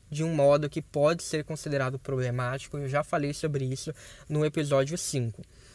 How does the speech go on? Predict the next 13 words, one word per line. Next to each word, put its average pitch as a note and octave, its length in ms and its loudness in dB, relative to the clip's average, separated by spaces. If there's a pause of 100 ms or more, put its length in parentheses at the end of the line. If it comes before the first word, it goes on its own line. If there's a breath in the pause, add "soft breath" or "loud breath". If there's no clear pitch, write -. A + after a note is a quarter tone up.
(180 loud breath)
Então C#3+ 220 4
a C#3+ 80 6
Fiat C#3+ 300 -2
teve C3+ 200 2
que C3 140 -4
reposicionar F#3 800 2
o C3+ 100 0
Argo, B2+ 400 0 (240 loud breath)
lançou C#3 320 -2
versões B2 440 -2
mais C3+ 400 2
baratas, C3+ 680 0 (320 loud breath)
porque, C3 420 0